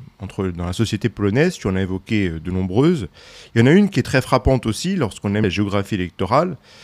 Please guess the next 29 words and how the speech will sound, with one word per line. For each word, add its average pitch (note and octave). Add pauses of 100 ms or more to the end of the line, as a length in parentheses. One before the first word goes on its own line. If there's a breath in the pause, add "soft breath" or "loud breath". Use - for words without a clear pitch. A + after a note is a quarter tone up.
(200 loud breath)
c'est B2
la G2+
différence G2+ (120)
frappante - (160)
sur F#2
une F2
carte D#3+ (100)
entre A2
la F2
partie -
du A#2+
pays A2+ (240 soft breath)
qui -
a -
été G2
le G2
plus A#2+
longtemps A#2+
sous F#2
joug G2 (100)
russe A#2+ (440 soft breath)
et G#2+
celle D#3
qui -
est G2
plus B2+
occidentale. A2
Là, A2
euh, F2+